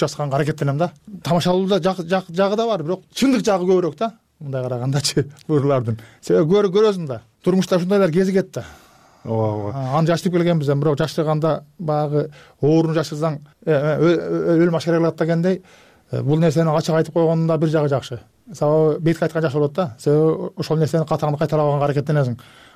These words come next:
Speaker 1: Ошон үчүн баягы мен аязатын действительно сыйлайм өзүн негизи. А бирок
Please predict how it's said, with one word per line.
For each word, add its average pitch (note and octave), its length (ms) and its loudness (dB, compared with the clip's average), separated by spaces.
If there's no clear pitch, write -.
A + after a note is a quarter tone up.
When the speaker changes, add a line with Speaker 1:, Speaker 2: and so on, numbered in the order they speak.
Speaker 1:
Ошон D#3+ 240 2
үчүн D3+ 160 0
баягы D#3+ 400 2
мен E3 160 2
аязатын E3+ 480 0
действительно F#3+ 380 0
сыйлайм C#3+ 420 -2
өзүн A#2 160 -10
негизи. A#2 300 -10
А C#3+ 120 -2
бирок F#3+ 300 2